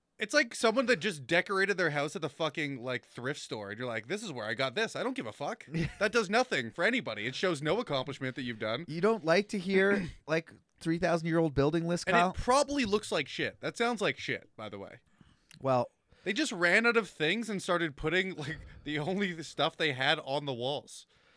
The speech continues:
Speaker 1: There's just wheels there.
Speaker 2: Well, this is
Speaker 1: Is that, like, a show of wealth
Speaker 2: this
Speaker 1: that
Speaker 2: is
Speaker 1: you
Speaker 2: under,
Speaker 1: don't need to use
Speaker 2: I think
Speaker 1: them?
Speaker 2: it's 'cause it's movable. He made ten
Speaker 1: Why are they on
Speaker 2: movable
Speaker 1: the
Speaker 2: st-
Speaker 1: walls?
Speaker 2: It's 'cause the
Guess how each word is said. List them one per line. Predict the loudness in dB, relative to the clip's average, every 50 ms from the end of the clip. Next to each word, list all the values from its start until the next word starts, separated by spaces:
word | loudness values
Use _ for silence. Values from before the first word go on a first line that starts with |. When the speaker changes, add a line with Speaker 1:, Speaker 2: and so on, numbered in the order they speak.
| _ _
Speaker 1:
There's | -8 -8 -6
just | -8 -8 -8
wheels | -6 -4 -2 -2 0 0 -2 -2 -2
there. | 0 0 0 0 -2 -6 _ _ _ _ _ _ _ _ _ _ _ _ _ _ _ _ _ _ _ _
Speaker 2:
Well, | 6 8 8 10 8 8 6
this | 4 2 4 2
is | 0 -4 -4 -6
Speaker 1:
Is | -2 0
that, | 0 0 2
like, | 0 0 0
a | -2
show | -2 0 0 2 2 2
of | 0 0
wealth | 0 0 2 0 0 -2 -8 -20 -20 _ _
Speaker 2:
this | -2 -2 0 2
Speaker 1:
that | 2 4
Speaker 2:
is | 6
Speaker 1:
you | 6 6
Speaker 2:
under, | 8 8
Speaker 1:
don't | 6 4
need | 4 2 -2
to | -6
use | -4 0 2 4
Speaker 2:
I | 4
think | 6 4 4
Speaker 1:
them? | 4 4
Speaker 2:
it's | 2 0 -6
'cause | -4 2 4 4 4 4
it's | 2 0 0
movable. | 2 4 6 6 6 8 6 6 6 6 4 2 2 0 -6 _ _ _ -12
He | -6 -4 -4 -2
made | 0 0 0 0 0 -4 -2
ten | 0 2 4 4
Speaker 1:
Why | 6
are | 6
they | 6
on | 8
Speaker 2:
movable | 8 8 8 6
Speaker 1:
the | 4 2
Speaker 2:
st- | 0 -2
Speaker 1:
walls? | -2 -2 -4 -6 -8 -14 -20 -20 -20 -10 _
Speaker 2:
It's | -8 -6 0
'cause | 6 8 8 8 8 4 2
the | 2 2 2 2